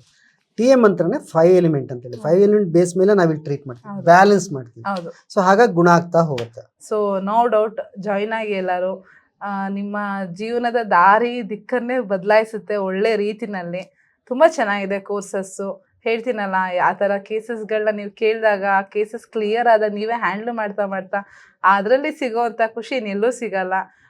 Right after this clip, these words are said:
Speaker 2: ಆ, ಅವ್-, ಅವ್ರಿಗೇ, ಆ, ಅವ್ರಿಗೊಂಥರ ಫಿಕ್ಸ್ ಆಗ್ಬಿಟ್ಟಿರ್ತಾರೆ. "ನಾನ್ ಹದಿನೈದು ವರ್ಷದಿಂದ ನುಂಗ್ತಿದ್ದೆ, ಇಪ್ಪತ್ತು ವಯಸ್ಸು, ಇಪ್ಪತ್ತೈದು ವರ್ಷದಿಂದ ತಗೋತಾ ಇದ್ದೀನಿ." ಆ ಥರದನ್ನ ಈಗ without any ಬೇರೆ ಯಾವ್ದೋ ಚಿಕಿತ್ಸೆ ಇಲ್ದೇನೆ ಇವತ್ತು ಆರಾಮಾಗಿದ್ದೀನಿ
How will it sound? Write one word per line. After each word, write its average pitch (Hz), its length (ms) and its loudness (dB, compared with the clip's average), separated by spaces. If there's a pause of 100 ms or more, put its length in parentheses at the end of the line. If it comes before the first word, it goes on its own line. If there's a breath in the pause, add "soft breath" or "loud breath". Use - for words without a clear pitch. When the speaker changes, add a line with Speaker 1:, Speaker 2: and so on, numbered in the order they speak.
(160)
Speaker 2:
ಆ, 180 340 -6
ಅವ್-, 208 400 2
ಅವ್ರಿಗೇ, 285 760 2
ಆ, 202 180 4
ಅವ್ರಿಗೊಂಥರ 262 440 4
ಫಿಕ್ಸ್ 349 320 -6
ಆಗ್ಬಿಟ್ಟಿರ್ತಾರೆ. 220 840 2
"ನಾನ್ 220 160 -8
ಹದಿನೈದು 214 360 -2
ವರ್ಷದಿಂದ 214 360 0
ನುಂಗ್ತಿದ್ದೆ, 208 500 -6
ಇಪ್ಪತ್ತು 202 320 -4
ವಯಸ್ಸು, 202 480 -4
ಇಪ್ಪತ್ತೈದು 208 480 -4
ವರ್ಷದಿಂದ 208 460 -6
ತಗೋತಾ 190 460 -4
ಇದ್ದೀನಿ." 190 380 -10 (420 soft breath)
ಆ 202 180 8
ಥರದನ್ನ 254 420 4
ಈಗ 262 200 -2 (100)
without 247 640 4 (680)
any 262 360 -4
ಬೇರೆ 220 340 4
ಯಾವ್ದೋ 226 240 4
ಚಿಕಿತ್ಸೆ 254 520 -6
ಇಲ್ದೇನೆ 240 680 -2 (140)
ಇವತ್ತು 226 200 -2
ಆರಾಮಾಗಿದ್ದೀನಿ 220 960 0